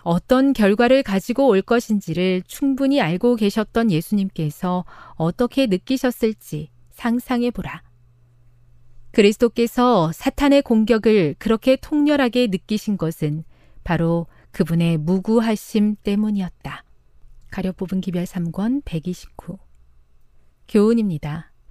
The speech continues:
예수님께서는 지상에 계실 때 많은 사람들에게 멸시와 거절을 당하셨는데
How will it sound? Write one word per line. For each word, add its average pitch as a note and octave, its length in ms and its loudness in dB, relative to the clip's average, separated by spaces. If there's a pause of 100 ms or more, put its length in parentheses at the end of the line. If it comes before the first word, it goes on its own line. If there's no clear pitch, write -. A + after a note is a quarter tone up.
(480)
예수님께서는 A#3 920 2
지상에 A#3+ 540 2
계실 G#3 440 0
때 F3 520 -2 (100)
많은 F3+ 340 0
사람들에게 G#3 920 2
멸시와 G#3 680 2
거절을 G3+ 500 0
당하셨는데 E3+ 840 -4